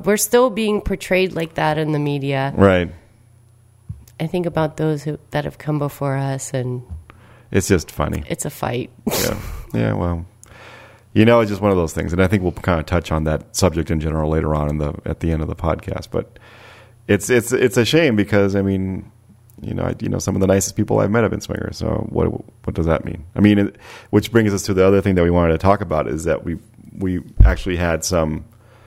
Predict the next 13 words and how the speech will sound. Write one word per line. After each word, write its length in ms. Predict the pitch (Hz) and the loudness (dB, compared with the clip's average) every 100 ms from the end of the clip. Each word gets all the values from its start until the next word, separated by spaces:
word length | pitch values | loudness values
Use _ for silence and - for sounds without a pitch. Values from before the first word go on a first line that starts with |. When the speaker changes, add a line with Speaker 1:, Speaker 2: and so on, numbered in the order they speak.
| - - _ _ _ - | -20 -20 _ _ _ 0
Speaker 2:
uh, 480 | 90 82 78 - - | 2 4 0 -4 -8
so 120 | 98 | 0
we 120 | 95 | 2
had 260 | 90 85 - - - _ - | 2 0 -8 -20 -20 _ -4
lifestyle 460 | 92 95 92 87 82 | 2 2 2 0 0
friends 460 | - 87 85 80 - | 0 0 0 -4 -6
attend 480 | 80 92 85 82 - | -2 0 2 2 0
our, 440 | 82 80 80 82 - _ _ _ _ _ _ _ _ - | 2 2 2 -2 -8 _ _ _ _ _ _ _ _ 0
our, 240 | 87 71 - | 2 2 -2
uh, 220 | 80 76 | -2 -2
Christmas 380 | - 87 85 87 | -4 -6 -4 -2
Eve 120 | 85 | -2
dinner. 280 | 85 90 85 | 0 -2 -4